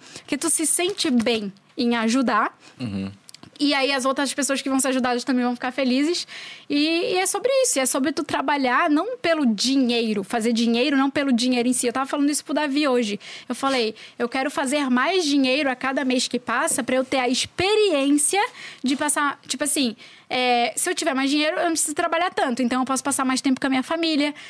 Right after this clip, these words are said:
Speaker 1: eu posso cuidar mais de mim, eu posso viajar, eu posso
Speaker 2: Uhum.
Speaker 1: realizar mais sonhos, ajudar mais pessoas que precisam, entendeu? Agora, se eu tiver pouco dinheiro, vai ser foda. Eu vou ter que trabalhar pra caralho, aí eu não vou conseguir tempo pra cuidar de mim, eu não vou ter tempo de cui-, de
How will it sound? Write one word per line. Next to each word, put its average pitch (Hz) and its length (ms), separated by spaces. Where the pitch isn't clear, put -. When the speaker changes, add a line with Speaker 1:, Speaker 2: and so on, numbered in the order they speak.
Speaker 1:
eu 277 80
posso 262 240
cuidar 247 300
mais 233 200
de 262 120
mim, 294 300
eu 262 80
posso 240 420
viajar, 262 360
eu 277 60
posso 247 200
Speaker 2:
Uhum. 214 60
Speaker 1:
realizar 240 300
mais 240 180
sonhos, 277 240
ajudar 247 360
mais 320 200
pessoas 262 760
que - 100
precisam, 254 640
entendeu? 220 440
Agora, 233 140
se 220 120
eu 220 40
tiver 220 200
pouco 226 260
dinheiro, 240 360
vai 269 120
ser 302 140
foda. 302 260
Eu 240 40
vou 226 80
ter - 120
que - 60
trabalhar - 360
pra 294 140
caralho, 285 380
aí 262 60
eu 269 60
não 294 80
vou 277 100
conseguir 277 360
tempo 277 240
pra 277 120
cuidar 277 220
de 269 140
mim, 285 180
eu 302 100
não 285 100
vou 285 100
ter 294 120
tempo 277 260
de 254 100
cui-, 294 140
de 262 580